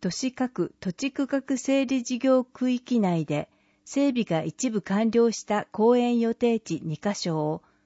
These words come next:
十月十五日から暫定的に共用しています。ぜひご利用ください。丸一、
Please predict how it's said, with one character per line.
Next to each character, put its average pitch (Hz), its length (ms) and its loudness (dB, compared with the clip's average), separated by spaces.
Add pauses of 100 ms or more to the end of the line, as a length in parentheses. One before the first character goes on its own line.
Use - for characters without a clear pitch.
(260)
十 214 220 0
月 254 340 -2
十 285 240 2
五 226 140 2
日 214 300 -2
か 156 140 -4
ら 143 200 -4 (180)
暫 247 240 2
定 262 220 2
的 254 260 -4
に 220 180 0
共 214 280 0
用 208 200 2
し - 120 -8
て 185 160 -2
い 185 100 -2
ま 185 160 -2
す。 - 180 -14 (680)
ぜ 262 160 2
ひ 220 180 -4
ご 170 160 0
利 196 140 2
用 196 160 2
く 185 140 -8
だ 180 120 -2
さ 180 220 -4
い。 151 180 -4 (1400)
丸 214 280 4
一、 214 420 -4